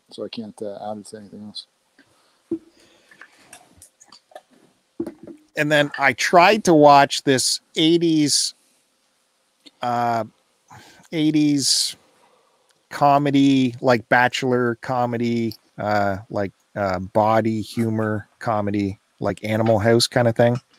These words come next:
Speaker 2: It's, it's called, 'cause it showed up on my Amazon list, and it had a great, um, like, uh, thumbnail of a drawing, like,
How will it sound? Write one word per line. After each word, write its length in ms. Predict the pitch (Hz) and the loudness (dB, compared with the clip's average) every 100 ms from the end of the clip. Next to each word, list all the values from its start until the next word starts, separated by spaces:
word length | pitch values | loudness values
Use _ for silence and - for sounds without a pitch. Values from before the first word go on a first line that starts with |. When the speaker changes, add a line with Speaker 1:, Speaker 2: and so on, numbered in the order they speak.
| _ _ - | _ _ -2
Speaker 2:
It's, 140 | 117 - | -2 2
it's 160 | 127 | 0
called, 380 | - - 131 - - - - | 0 2 2 0 -16 -20 0
'cause 160 | 147 143 | 4 4
it 100 | 131 | 6
showed 240 | 202 180 | 6 8
up 160 | 170 165 | 6 6
on 140 | 147 | 4
my 100 | 139 | 4
Amazon 560 | 135 139 156 156 151 151 | 4 4 6 6 4 6
list, 400 | 147 156 - - _ _ _ - | 4 2 -2 -10 _ _ _ -10
and 100 | 123 | -2
it 40 | 120 | 0
had 100 | 123 | 0
a 40 | |
great, 400 | 117 120 131 131 _ _ - _ _ _ _ _ _ - | 0 2 2 2 _ _ -20 _ _ _ _ _ _ -8
um, 320 | 113 110 104 | -4 -4 -4
like, 280 | 104 101 - | -4 -6 -4
uh, 200 | 104 95 - | -4 -4 0
thumbnail 640 | 131 127 123 123 123 120 _ _ 117 | 0 2 0 2 2 -2 _ _ -6
of 100 | 107 | -4
a 40 | |
drawing, 500 | 101 113 117 123 123 | -2 -2 0 -2 -4
like, 220 | 143 104 | -4 -6